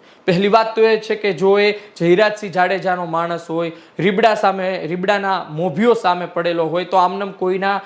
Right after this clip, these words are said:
સપોર્ટ વગર એ કામ ના કરે, કોઈના ટેકા વગર કામ ના કરે.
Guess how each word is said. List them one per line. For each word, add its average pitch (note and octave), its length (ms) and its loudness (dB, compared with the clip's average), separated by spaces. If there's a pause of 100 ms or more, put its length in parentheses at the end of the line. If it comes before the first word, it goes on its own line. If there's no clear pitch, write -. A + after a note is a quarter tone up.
(160)
સપોર્ટ F#3+ 460 0
વગર E3+ 260 0
એ E3+ 60 0
કામ D#3 300 0
ના D3 120 -4
કરે, C#3+ 320 -6 (200)
કોઈના F3 240 -2
ટેકા E3 360 0
વગર D3+ 260 -4
કામ C#3+ 280 -4
ના D3 140 -4
કરે. - 320 -8